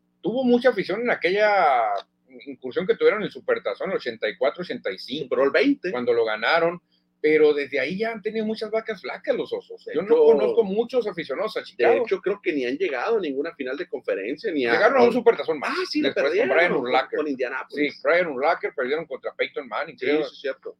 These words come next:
Speaker 1: Es el único Supertazón que han tenido los Osos. Los Commanders, este, antes Pieles Rojas eran más exito-, eh, sí eran muy exitosos los Pieles Rojas, pero ahora como Commanders como que han tenido ahí, han perdido brillo, ¿eh?
Speaker 2: Bueno, vamos a tener N F L, Liga Mexicana del Pacífico,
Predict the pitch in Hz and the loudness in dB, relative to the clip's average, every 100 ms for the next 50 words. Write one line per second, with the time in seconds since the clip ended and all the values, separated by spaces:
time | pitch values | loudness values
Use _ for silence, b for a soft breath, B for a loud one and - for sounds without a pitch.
0 | - 202 202 214 214 220 190 175 165 156 | -4 -2 0 -4 -4 -4 -6 -8 -6 -6
1 | 139 170 165 165 170 165 170 147 - 156 | -6 -8 -8 -8 -8 -6 -4 -4 -2 -2
2 | 190 185 117 _ _ _ - 165 262 - | -2 -4 -14 _ _ _ -2 4 4 6
3 | 247 226 185 165 156 190 185 - _ _ | 6 6 4 0 0 -2 -4 -14 _ _
4 | _ - 135 127 143 139 139 147 180 233 | _ -12 -10 -8 -2 0 0 0 -2 -6
5 | - 175 151 156 190 226 156 196 220 208 | -2 0 2 2 0 -2 0 -2 -2 -6
6 | - - - 160 - 165 170 175 277 240 | -8 -12 -10 -6 -2 -2 -2 -2 -2 -2
7 | 233 - 127 - 247 214 156 139 120 143 | -4 -4 -6 -2 0 -2 -6 -4 -2 -2
8 | 180 214 165 156 220 226 170 147 127 143 | -4 -4 0 0 0 -4 -8 -8 -8 -6
9 | 214 - 160 139 - 147 190 220 214 220 | -6 -6 -8 -12 -12 -14 -10 -6 -4 -2
10 | 226 185 139 123 127 185 214 170 170 226 | -2 0 -2 -2 -6 -8 -6 -6 -2 -4
11 | 180 220 160 117 107 143 104 113 143 156 | -2 -2 -2 -2 -6 -4 -4 -4 -4 -6
12 | - 147 160 165 143 - 135 143 208 208 | -4 -2 0 0 -2 -6 -6 -2 -2 0
13 | 196 160 139 117 _ - 110 107 - 104 | -2 -4 -8 -12 _ -12 -12 -12 -20 -12
14 | 175 185 - 131 | -10 -10 -12 -12